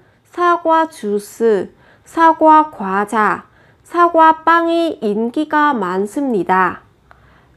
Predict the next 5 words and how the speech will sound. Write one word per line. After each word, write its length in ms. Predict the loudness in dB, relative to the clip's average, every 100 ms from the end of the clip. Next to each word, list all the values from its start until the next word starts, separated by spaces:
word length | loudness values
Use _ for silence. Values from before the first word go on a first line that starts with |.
| -4
가을에 880 | 2 4 4 2 2 2 2 0 -2
사과 600 | -4 -4 -2 0 0 0
축제를 960 | -4 -12 -12 -6 -4 0 2 2 0 -2
보러 400 | -2 0 0 -2
오세요. 600 | -4 -8 -6 -4 -6